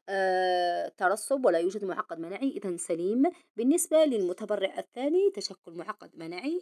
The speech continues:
إذن هذا الشخص حامل لفيروس السيدا بالنسبة للمتبرع الثالث. إذن عدم وجود معقد مناعي أو عدم وجود ترسب، إذن فهو غير حامل لفيروس السيدا. إذن من خلال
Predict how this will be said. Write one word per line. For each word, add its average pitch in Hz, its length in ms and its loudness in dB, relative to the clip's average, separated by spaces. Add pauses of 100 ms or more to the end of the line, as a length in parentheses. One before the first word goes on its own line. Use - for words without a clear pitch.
إذن 233 280 -2 (260)
هذا 247 200 -2
الشخص - 340 -6
حامل 233 380 0
لفيروس 175 420 0
السيدا 262 500 -2
بالنسبة 190 480 -6
للمتبرع 185 1000 -6
الثالث. 226 600 0 (360)
إذن 208 240 0
عدم 254 400 0
وجود 196 300 0
معقد 185 380 -12
مناعي 190 320 -8
أو 180 180 -4
عدم 190 340 -6
وجود 185 240 0
ترسب، 180 480 -8 (100)
إذن 180 300 -8 (140)
فهو 175 400 -6 (300)
غير 240 300 -2
حامل 202 720 -4
لفيروس 175 680 -2 (140)
السيدا. - 420 -16 (400)
إذن 202 280 2 (160)
من 214 100 -12
خلال 285 280 4